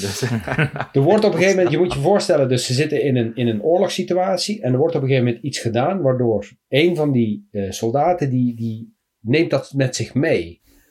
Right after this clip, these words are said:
Speaker 2: Eh, maar hij komt er ook niet voor uit. En uiteindelijk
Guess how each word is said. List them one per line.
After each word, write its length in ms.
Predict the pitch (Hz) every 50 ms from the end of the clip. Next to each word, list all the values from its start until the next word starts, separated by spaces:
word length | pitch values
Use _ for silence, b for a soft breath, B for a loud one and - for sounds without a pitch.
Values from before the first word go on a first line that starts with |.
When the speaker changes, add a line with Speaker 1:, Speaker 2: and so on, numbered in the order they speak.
| b b b b _ _ _
Speaker 2:
Eh, 120 | - 104 104 104 104 104 104 104 104
maar 160 | 104 107 110 117
hij 60 | 127
komt 200 | 120 - 143 131 143
er 60 | 165
ook 60 | 170
niet 140 | 160 175 160
voor 200 | 135 143 139 -
uit. 480 | - 147 135 110 101 101 - - - _ _ _ _ _ _ _ _
En 120 | - 110 110
uiteindelijk 540 | 113 117 113 143 160 170 170 156 123 120